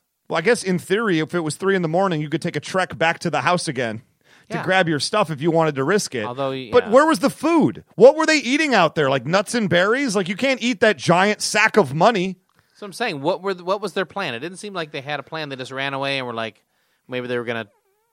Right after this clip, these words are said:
Speaker 2: take a day to think
Speaker 1: Well,
Speaker 2: about
Speaker 1: this
Speaker 2: it.
Speaker 1: is what I was talking about with Mike, and I think he hit the nail on the head when he's like, "Look, these are not sharp people." <laughs>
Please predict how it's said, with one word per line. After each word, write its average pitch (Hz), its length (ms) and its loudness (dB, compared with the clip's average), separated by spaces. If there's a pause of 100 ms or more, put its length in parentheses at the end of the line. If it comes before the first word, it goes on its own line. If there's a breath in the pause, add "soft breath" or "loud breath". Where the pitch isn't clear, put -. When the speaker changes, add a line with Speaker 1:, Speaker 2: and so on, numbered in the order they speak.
(140)
Speaker 2:
take 131 200 -10
a 123 40 -4
day 123 160 -2
to 113 80 -10
think 131 240 -12
Speaker 1:
Well, 190 100 -2
Speaker 2:
about 196 60 2
Speaker 1:
this 240 140 0
Speaker 2:
it. - 40 -6
Speaker 1:
is 208 60 -4
what 254 100 4
I 233 80 6
was 208 80 2
talking 233 140 4
about 220 80 6
with 185 120 4
Mike, 208 380 2
and 165 80 -2
I 180 60 2
think 220 160 -2
he 208 80 2
hit 214 100 4
the 208 80 -2
nail 214 140 4
on 208 60 2
the 202 40 0
head 214 80 0
when 208 80 0
he's 160 120 -4
like, 160 160 0
"Look, 156 340 2 (440)
these 190 420 -2
are 247 120 4
not 196 200 2
sharp - 460 2
people." - 520 2
<laughs> - 40 -20